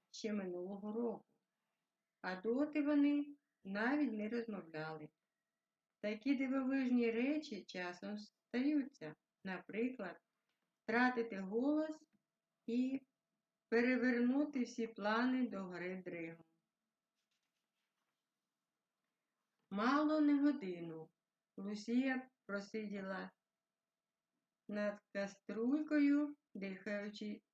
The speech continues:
евкаліптом. Мама була поруч і всіляко її підтримувала, заспокоюючи саму себе. Запевняла, що іще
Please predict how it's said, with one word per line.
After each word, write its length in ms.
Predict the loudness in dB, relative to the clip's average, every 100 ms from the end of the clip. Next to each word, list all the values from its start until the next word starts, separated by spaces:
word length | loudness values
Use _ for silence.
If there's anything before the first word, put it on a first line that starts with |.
| -14
евкаліптом. 800 | -12 -4 -2 -2 -6 -10 -12 -8
Мама 340 | -4 -2 0
була 480 | 0 -2 -2 -2 -4 -8
поруч 460 | -10 -10 -12 -14 _ _ _ -10
і 100 | -10
всіляко 600 | -8 -6 -4 -4 -2 -2
її 220 | -2 -4
підтримувала, 960 | -4 -6 -4 -4 -2 -2 -4 -8 -10 -12 _ _ _ _ _ _ _ _ _ _ _ _ _ _ _ _ _ _ -12
заспокоюючи 1500 | -8 -6 -8 -8 -10 -4 0 4 4 4 -2 -8 -8 -8 -10 _ _ _ _ _
саму 360 | -8 -6 -6 -8
себе. 540 | -8 -8 -8 -8 -10 -16 _ _ _ _ _ 0
Запевняла, 1040 | 0 2 -2 -2 -4 -4 -4 -6 -8 -12 _ _ _ -16
що 220 | -8 -6
іще 720 | -6 -6 -8 -4 -2 0 -2